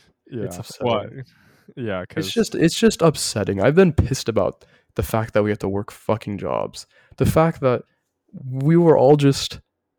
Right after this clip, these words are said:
Speaker 1: roaming the earth with one another, and we had this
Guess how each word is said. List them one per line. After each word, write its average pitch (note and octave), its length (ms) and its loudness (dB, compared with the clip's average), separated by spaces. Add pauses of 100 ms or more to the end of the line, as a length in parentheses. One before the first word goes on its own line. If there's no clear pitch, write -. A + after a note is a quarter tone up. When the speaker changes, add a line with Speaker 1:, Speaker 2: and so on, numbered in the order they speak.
(100)
Speaker 1:
roaming D#3 420 4
the C#3+ 160 6
earth B2+ 500 2 (460)
with B2 100 0
one C3 240 4
another, A#2 480 2 (120)
and A#2+ 140 0 (180)
we C3 160 -2
had C#3+ 200 -2 (100)
this B2+ 240 -4